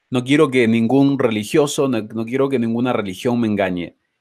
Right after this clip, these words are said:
Quiero yo mismo, por mí mismo, conocer la verdad que es en Cristo Jesús. Debemos aplicar nuestros corazones a buscar la verdad. Todas las lecciones que Dios mandó registrar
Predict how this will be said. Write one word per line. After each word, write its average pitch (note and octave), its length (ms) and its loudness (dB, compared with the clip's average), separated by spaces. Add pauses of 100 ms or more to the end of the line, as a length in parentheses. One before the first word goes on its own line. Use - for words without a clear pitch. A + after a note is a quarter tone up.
(100)
Quiero D3 240 4
yo C3+ 300 6
mismo, D#3 440 2
por A2 180 2
mí D3+ 120 2
mismo, D#3 400 -2
conocer B2+ 460 -4
la B2 100 2
verdad A2+ 420 2
que B2 100 -4
es A2+ 120 -8
en A2+ 120 -4
Cristo A2+ 280 -6
Jesús. G2+ 480 -10 (920)
Debemos D#3+ 580 6
aplicar C3+ 480 2
nuestros D3 400 0
corazones C#3 560 0
a C3 60 0
buscar A2+ 340 -2
la A#2 120 2
verdad. F#2+ 380 0 (680)
Todas F3+ 260 4
las E3+ 120 0
lecciones C#3+ 520 0
que A#2 140 -4
Dios B2+ 280 2
mandó B2 340 2
registrar A#2 720 -2